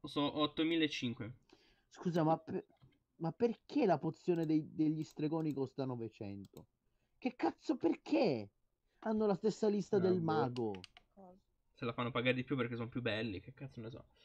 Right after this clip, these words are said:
Speaker 2: Ma che ca-, ah, perché,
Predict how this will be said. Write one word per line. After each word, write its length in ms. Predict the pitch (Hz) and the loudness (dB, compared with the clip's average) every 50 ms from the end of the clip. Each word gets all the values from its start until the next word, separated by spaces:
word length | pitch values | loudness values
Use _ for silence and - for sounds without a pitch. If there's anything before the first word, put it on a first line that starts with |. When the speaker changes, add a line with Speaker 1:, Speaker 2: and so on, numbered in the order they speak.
| - _ _ _ _ _ _ _ _ _ _ _ _ _ _ _ _ _ _ _ _ 359 _ _ _ _ _ _ _ _ _ _ _ - 220 196 | -20 _ _ _ _ _ _ _ _ _ _ _ _ _ _ _ _ _ _ _ _ _ _ _ _ _ _ _ _ _ _ _ _ -20 -20 -20
Speaker 2:
Ma 100 | - - | -20 -18
che 240 | - - 247 - - _ | -14 -14 -14 -14 -14 _
ca-, 320 | - - - - 269 311 - - | -18 -14 -12 -8 -8 -8 -6 -2
ah, 260 | - 175 185 196 190 | 0 4 6 6 6
perché, 540 | - 185 175 160 - - 185 180 165 - | 6 4 2 2 2 2 2 2 2 0